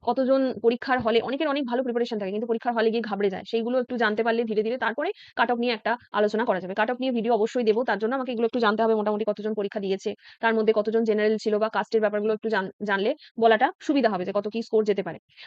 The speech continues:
তো তোমরা যারা পরীক্ষা দিয়েছো, এরপরে তোমরা ভাবো যে অ্যাডমিশন প্রসেস নিয়ে, অ্যাডমিশন প্রসেসের ডিটেইলস ভিডিও আমি দেবো। তো সেটার জন্য অবশ্যই কিন্তু চ্যানেলটাকে সাবস্ক্রাইব করে রেখো এবং নোটিফিকেশন on করে রেখো, যাতে ভিডিও এলেই তোমরা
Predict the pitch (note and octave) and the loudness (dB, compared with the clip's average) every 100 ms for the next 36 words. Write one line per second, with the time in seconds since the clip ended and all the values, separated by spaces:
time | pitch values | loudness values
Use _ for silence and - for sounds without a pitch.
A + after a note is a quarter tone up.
0 | - G#3+ G3+ A3+ B3 B3+ B3 B3 C#4+ C4 | -4 -2 0 0 2 2 2 0 0 0
1 | C4+ C#4+ A#3+ B3 B3+ B3 B3 A3+ A#3+ B3 | 0 0 0 0 0 0 0 0 0 0
2 | C4 _ - A3+ A3+ B3 C4+ A#3+ A3 B3+ | -4 _ -2 0 2 0 0 0 0 -2
3 | - B3 D4+ - A#3 A#3 C#4 C4+ A#3 B3 | -2 -4 -4 -4 -2 0 0 0 0 0
4 | C4 C4 - - G#3 A3 A#3+ A#3 A3+ B3 | 0 0 -4 -8 -2 2 2 2 0 0
5 | B3 A3 G#3 D4 _ _ _ _ _ _ | 2 4 4 0 _ _ _ _ _ _
6 | - G#3 G3 - - A#3 A#3 B3 A#3+ A3+ | -2 -2 -2 -10 -4 -2 0 2 2 2
7 | - C4+ B3+ B3 A3+ A3 A3+ G#3+ - A3+ | 0 -2 0 -2 0 0 0 -2 0 0
8 | A3 A3+ A3+ C4 A3+ A3+ A3 G#3+ A3+ A3+ | 2 2 2 2 0 2 0 0 -2 -2
9 | A#3 A#3+ A3 A3+ A3 B3+ A#3 A3 A#3 - | -2 -2 0 0 0 0 -2 -2 -6 -6
10 | G#3+ G#3+ A3+ G#3+ B3 A3+ | -2 2 4 4 2 0